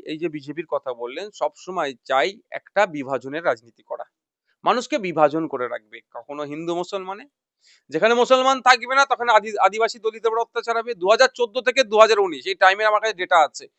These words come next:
সব থেকে বেশি ভারতবর্ষে যারা আক্রমণের শিকার হয়েছে, তারা হচ্ছে দলিত শ্রেণীর মানুষ। এই লেটেস্ট কদিন আগে আপনি দেখুন না, মুসলমানদের তো মারধর করছেই, গরুর মাংস খাচ্ছে বলে মিথ্যা অপবাদে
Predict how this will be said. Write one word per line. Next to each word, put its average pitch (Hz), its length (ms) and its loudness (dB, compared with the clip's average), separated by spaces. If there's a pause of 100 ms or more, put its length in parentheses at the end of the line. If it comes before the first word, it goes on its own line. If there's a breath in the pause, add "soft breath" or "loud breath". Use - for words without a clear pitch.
(220)
সব 226 200 6 (180)
থেকে 262 220 2
বেশি 254 320 -2
ভারতবর্ষে 208 720 2
যারা 202 220 6
আক্রমণের 214 720 -4
শিকার 202 380 2
হয়েছে, 208 240 0
তারা 190 160 4
হচ্ছে 226 180 0
দলিত 311 280 8
শ্রেণীর 220 280 2
মানুষ। 135 220 -6 (400)
এই 277 100 4
লেটেস্ট 294 360 4
কদিন 294 240 8
আগে 302 160 8
আপনি 302 200 4
দেখুন 262 280 4
না, 135 180 0
মুসলমানদের 226 560 -10
তো 339 80 0
মারধর 302 360 6
করছেই, 311 440 2
গরুর 269 200 -2
মাংস 269 240 -2
খাচ্ছে 285 320 -2
বলে 285 180 2
মিথ্যা 254 280 2
অপবাদে 269 360 2